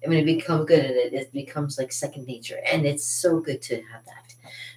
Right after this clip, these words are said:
<clears throat> without even have to think about it. Let me give you some examples. Okay.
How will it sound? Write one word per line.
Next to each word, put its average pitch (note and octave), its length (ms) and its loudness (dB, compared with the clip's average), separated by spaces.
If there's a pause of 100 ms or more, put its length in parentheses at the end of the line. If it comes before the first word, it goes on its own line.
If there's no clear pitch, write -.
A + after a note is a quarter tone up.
(400)
<clears throat> E3 400 6
without G3 320 8
even F3+ 140 2
have F3 160 2
to F3 80 0
think F3 200 -2
about D#3 240 -4
it. E3 140 -8
Let F#3+ 100 -2
me G#3 60 0
give G#3 100 -2
you - 60 -4
some E3 200 -6
examples. - 580 -8
Okay. - 300 0